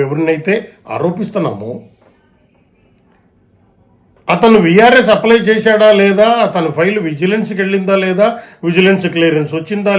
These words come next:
లేదా అని ఒక్క వ్యక్తికి, యూనియన్లలో ఉన్నత స్థాయిలో ఉన్న ఏ వ్యక్తికి తెలియకుండా ఉందా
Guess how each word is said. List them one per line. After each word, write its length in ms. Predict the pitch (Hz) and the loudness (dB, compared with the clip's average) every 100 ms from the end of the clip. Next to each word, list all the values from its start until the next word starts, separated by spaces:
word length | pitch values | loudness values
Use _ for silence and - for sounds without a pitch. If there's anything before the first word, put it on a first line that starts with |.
| 180 | 0
లేదా 240 | 175 175 165 | -2 -2 -2
అని 120 | 156 147 139 | -2 -4 -8
ఒక్క 280 | - - 202 - - _ _ - | -18 -6 -6 -6 -12 _ _ -6
వ్యక్తికి, 420 | 180 - 208 165 127 156 | -6 -4 -6 -6 -8 -4
యూనియన్లలో 640 | 185 180 175 175 185 220 - _ _ _ _ _ _ _ _ - | 0 0 0 0 -2 -4 -8 _ _ _ _ _ _ _ _ -8
ఉన్నత 340 | 180 226 233 226 | 0 2 2 0
స్థాయిలో 500 | - 196 196 190 190 175 | 0 2 4 4 2 2
ఉన్న 120 | 170 156 156 | 0 2 0
ఏ 20 | 160 | -4
వ్యక్తికి 380 | 160 165 160 165 165 | -8 -10 -8 -6 -2
తెలియకుండా 540 | 190 214 208 202 180 170 | 2 2 0 0 0 0
ఉందా 280 | 160 151 143 | -2 -2 -2